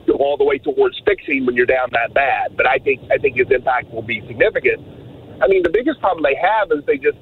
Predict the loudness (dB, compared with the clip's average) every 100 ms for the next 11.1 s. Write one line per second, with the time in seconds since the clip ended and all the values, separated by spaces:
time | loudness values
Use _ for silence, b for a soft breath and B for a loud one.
0 | 0 0 0 0 0 0 0 2 2 2
1 | 0 2 0 0 0 2 2 0 -2 0
2 | 0 0 -6 -2 0 2 2 0 -2 -6
3 | -10 -10 -12 -12 -16 -4 0 0 0 0
4 | 0 2 2 0 -4 -12 -20 -20 -20 -20
5 | -20 -20 -6 0 0 0 -2 0 2 2
6 | 2 2 2 2 2 2 2 2 2 0
7 | 0 -2 -2 -2 0 0 0 2 2 2
8 | 0 0 2 2 2 2 2 2 2 2
9 | 4 2 4 2 2 0 -2 -6 -4 0
10 | 0 2 0 0 0 0 0 -2 -2 0
11 | -2